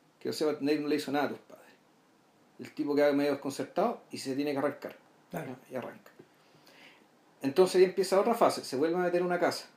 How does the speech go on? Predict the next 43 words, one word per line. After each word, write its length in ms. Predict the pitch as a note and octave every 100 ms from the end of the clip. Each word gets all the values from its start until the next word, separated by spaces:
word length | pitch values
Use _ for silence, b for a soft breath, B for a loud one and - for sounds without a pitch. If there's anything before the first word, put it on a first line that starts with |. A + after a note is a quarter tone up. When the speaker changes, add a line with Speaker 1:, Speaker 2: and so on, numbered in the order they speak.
| _ -
Speaker 1:
Se 120 | B2+
afeita, 420 | - E3+ C#3 - -
cambia 220 | - C#3 C3
su 100 | C#3
aspecto. 460 | - E3+ - - - b b b
Speaker 2:
A 40 | C#3
Speaker 1:
Roba 140 | F3
Speaker 2:
otra, 220 | - C#3 -
a, 80 | F3
a 180 | - D#3+
una 240 | E3 D#3
nueva 260 | D3+ F#3 G#3
casa 400 | A3+ - B3+ G3
ajena. 380 | F3+ C4+ F3 B2+
Speaker 1:
a 100 | D3
otra 180 | D#3+ F3+
casa 180 | F3+ F#3
ajena. 300 | F#3+ F3+ E3+
Ahora 240 | C#3+ D3
ya 100 | D3+
estamos 340 | D3+ E3 E3+ F3
en, 300 | E3+ D#3+ - -
ahora 180 | C#3+ F3
estamos 280 | F3 F3
en 100 | E3+ E3
Virginia. 480 | D3+ B2+ C3+ E3+ - b b b -
Speaker 2:
Claro. 240 | E3+ E3
Speaker 1:
Eh, 140 | D3+ -
Speaker 2:
Roba 240 | E3+ F#3+
ropa. 380 | A3 A3+ C3 - -
Speaker 1:
roba 280 | B2+ C#3+ D3+
ropa, 340 | F#3+ F3+ -
se 120 | - B2+
cambia 240 | C#3+ D#3
ropa. 280 | D3 C#3 D#3+ - b b b _ _
Y 320 | E3 A3 B3 - _ _ _ _ _ _ _ _ _ _ C#3+
la, 360 | D3+ D3 C3+ B2
n-, 240 | C#3+ D3+ -
nuevo 260 | D3+ F#3 G3+
golpe 240 | G#3 G3+
de 60 | F#3+
información, 600 | F#3+ F#3+ F3 A3+ A#3 G#3+ -
tate, 320 | D3 A#2